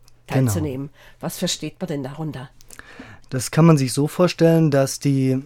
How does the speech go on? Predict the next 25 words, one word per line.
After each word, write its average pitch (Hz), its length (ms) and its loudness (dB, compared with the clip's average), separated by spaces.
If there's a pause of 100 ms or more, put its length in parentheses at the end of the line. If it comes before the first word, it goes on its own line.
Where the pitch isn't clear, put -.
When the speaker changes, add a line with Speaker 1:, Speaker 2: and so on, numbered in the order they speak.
Speaker 1:
<clears throat> - 1160 4
dass 117 160 -2
die 135 140 0
Schüler 180 480 6 (320)
verschiedene 147 420 2
Fragen 156 460 0
auf 190 120 2
ihrem 180 240 2
Zettel 185 360 2
hatten 185 340 0
und, 156 380 -2
äh, 139 280 0
die 151 420 2
auf 135 180 -8
dem 139 160 0
Campus 131 580 -6 (320)
lösen 175 380 6
konnten 160 560 4
und 135 240 0
dann 123 80 2
im 123 100 0
Endeffekt 113 400 -6
ein 110 100 -8
spannendes 110 440 -6
Lösungswort 107 720 -8